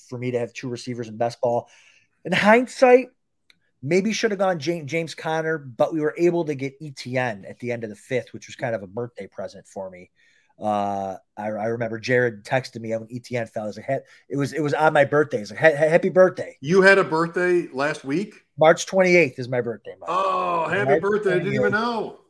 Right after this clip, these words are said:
Speaker 1: That's right. I
Speaker 2: How
Speaker 1: like
Speaker 2: did I
Speaker 1: this.
Speaker 2: not know? I
Speaker 1: I'm
Speaker 2: get, I
Speaker 1: thirty-eight.
Speaker 2: get
Speaker 1: I keep
Speaker 2: birthday
Speaker 1: it going.
Speaker 2: notifications on my phone from people who have died
Speaker 1: <laughs>
Speaker 2: that I was friends with on Facebook. How did I not know it was your birthday?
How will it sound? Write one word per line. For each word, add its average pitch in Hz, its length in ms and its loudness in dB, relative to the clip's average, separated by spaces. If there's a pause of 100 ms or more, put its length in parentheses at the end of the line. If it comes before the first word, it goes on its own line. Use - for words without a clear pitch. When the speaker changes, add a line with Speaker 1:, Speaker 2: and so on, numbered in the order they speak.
(100)
Speaker 1:
That's 131 220 -4
right. 156 400 6
I 139 60 2
Speaker 2:
How 143 100 2
Speaker 1:
like 185 120 4
Speaker 2:
did 254 40 -2
I 233 80 0
Speaker 1:
this. 220 80 2
Speaker 2:
not 202 140 0
know? 180 320 -4 (340)
I 185 140 4
Speaker 1:
I'm 277 60 2
Speaker 2:
get, 254 100 -2
I - 40 -10
Speaker 1:
thirty-eight. 208 400 4
Speaker 2:
get 240 100 2
Speaker 1:
I - 20 -8
keep - 80 -8
Speaker 2:
birthday 214 400 4
Speaker 1:
it 196 40 8
going. 196 120 6
Speaker 2:
notifications 185 560 0
on 165 100 -2
my 156 120 -4
phone 160 260 -4
from 147 100 -10
people 170 280 -4
who 139 80 0
have 107 140 -4
died 151 400 0 (680)
Speaker 1:
<laughs> - 140 -10
Speaker 2:
that - 1160 0
I 147 60 4
was 147 160 -2
friends 170 320 -2
with 160 180 0
on 147 160 -2
Facebook. 180 520 0
How 156 120 -2
did 202 160 0
I 190 60 2
not 185 200 0
know 185 140 2
it 185 40 4
was 160 160 -2
your 208 180 6
birthday? 87 480 -10